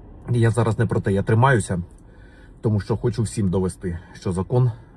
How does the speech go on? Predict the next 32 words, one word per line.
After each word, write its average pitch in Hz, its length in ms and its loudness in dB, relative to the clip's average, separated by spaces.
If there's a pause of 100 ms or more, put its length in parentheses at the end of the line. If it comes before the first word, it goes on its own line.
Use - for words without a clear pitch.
(160)
один 104 240 -2
для 104 120 0
всіх. - 340 -10 (680)
Сьогодні 107 380 2
йду 98 260 0 (320)
під 101 120 -2
офіс 98 220 -4
Генерального 101 440 0
прокурора 110 560 0 (120)
і 110 80 -4
буду 98 200 -2
там 92 160 -2
стояти 98 340 -2
доти, 95 360 -2 (520)
допоки 104 360 -2
вони 104 180 2
мене 98 220 2
не 95 100 2
почують. 78 540 -8 (460)
Тому 92 180 -4
що 90 320 -6
не 107 140 0
можна 80 380 -2 (1120)
напівп'яним 104 640 2
Т 101 100 -4
Ц - 140 -2
К 95 160 -2
шникам 92 360 -2
бити 117 220 2
людей, 82 380 -4 (400)
не 113 100 2
можна 92 420 0